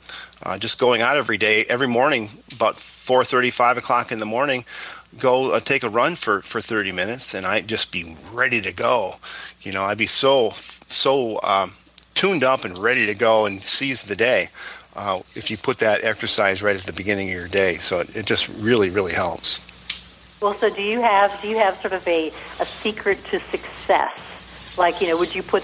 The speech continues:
Speaker 2: the, you know, the exercise first thing in the morning? What's right now? Right now, what's your secret to success?
Speaker 1: I think discipline in managing my time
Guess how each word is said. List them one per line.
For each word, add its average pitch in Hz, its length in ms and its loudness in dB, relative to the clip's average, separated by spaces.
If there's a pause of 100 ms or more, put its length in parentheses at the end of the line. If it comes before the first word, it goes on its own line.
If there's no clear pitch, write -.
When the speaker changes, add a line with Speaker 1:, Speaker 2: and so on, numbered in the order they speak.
Speaker 2:
the, 185 80 -6
you 165 400 0
know, 160 280 2
the 170 120 4
exercise 170 540 2
first 170 160 2
thing 175 140 -2
in 165 60 -6
the 165 60 -4
morning? 170 520 0 (220)
What's 220 180 2
right 214 340 0
now? 147 560 2
Right 196 300 2
now, 202 240 0
what's 185 200 -4
your 160 100 -4 (100)
secret - 240 -12
to - 120 -20
success? 139 340 -14 (3000)
Speaker 1:
I 143 80 0
think 185 280 -2 (680)
discipline 139 680 2 (640)
in 110 240 -2
managing 110 440 0
my 90 160 -4
time 90 420 -6